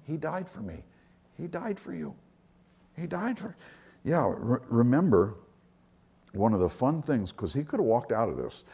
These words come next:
is Jesus is there and they're getting ready to stone him. I, I, I wanna, there's certain, um, uh, D V Ds I'm going to take out from the library in heaven. One of them is when they come to arrest him in the garden,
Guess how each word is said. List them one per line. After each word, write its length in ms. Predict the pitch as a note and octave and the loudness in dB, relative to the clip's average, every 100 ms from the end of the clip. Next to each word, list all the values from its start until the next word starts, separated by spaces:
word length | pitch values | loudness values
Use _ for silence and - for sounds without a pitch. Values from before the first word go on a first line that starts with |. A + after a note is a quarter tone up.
| - - - - | -20 -20 -10 6
is 300 | G#2 F#2 F#2+ | 8 8 2
Jesus 520 | F#2+ A#2+ C#3 D3 - | 0 2 0 -4 -8
is 160 | G#2+ | -10
there 220 | G#2 F#2 F2 | -6 -6 -4
and 80 | |
they're 80 | E2+ | -8
getting 260 | D#2 F#2 E2+ | -4 -4 -4
ready 220 | E2 D#2 | -8 -8
to 80 | C#2+ | -10
stone 340 | - - D2 | -12 -10 -10
him. 140 | C2 A#1+ C2 _ _ _ _ _ _ _ | -10 -16 -20 _ _ _ _ _ _ _
I, 60 | G#2 | -8
I, 300 | - A#2 B2+ - - - - _ - | -4 -2 -4 -6 -20 -20 -20 _ -2
I 80 | A#2+ | 0
wanna, 300 | E3 D3+ B2+ A2+ | 0 -4 -6 -6
there's 300 | G#2+ F#2 - _ | -8 -10 -18 _
certain, 640 | - - C#3+ D3 C3 A#2+ - _ _ _ _ | -20 -8 -8 -6 -10 -10 -16 _ _ _ _
um, 580 | F#2+ F2+ D#2+ D2+ D2+ D2+ _ _ _ _ _ | -10 -8 -8 -8 -10 -16 _ _ _ _ _
uh, 140 | - C2+ C2 | -18 -16 -8
D 120 | G#2+ | -8
V 140 | G2+ | -6
Ds 400 | F#2+ F#2 F#2 - - | -8 -8 -10 -14 -14
I'm 120 | E2+ | -12
going 160 | E2+ | -10
to 60 | D#2 | -12
take 260 | F2+ F2 E2 | -8 -8 -6
out 220 | D#2 D2+ | -8 -10
from 120 | D2+ | -14
the 60 | C#2+ | -10
library 380 | C#2 C2+ D2 | -10 -8 -10
in 60 | C#2+ | -12
heaven. 360 | C2+ C#2 D2 D2+ _ _ _ - _ _ | -14 -14 -14 -16 _ _ _ -20 _ _
One 240 | - F2+ F#2+ | -10 -8 -6
of 100 | E2+ | -8
them 140 | E2+ | -8
is 240 | E2 D#2+ E2+ | -8 -10 -10
when 120 | D#2 | -12
they 100 | D2 | -12
come 200 | - E2 | -12 -10
to 80 | D#2+ | -8
arrest 320 | D2+ D2+ - | -6 -8 -8
him 120 | E2 | -12
in 80 | D2 | -12
the 80 | D2 | -10
garden, 440 | C#2+ D2 D2 D2+ | -8 -8 -8 -14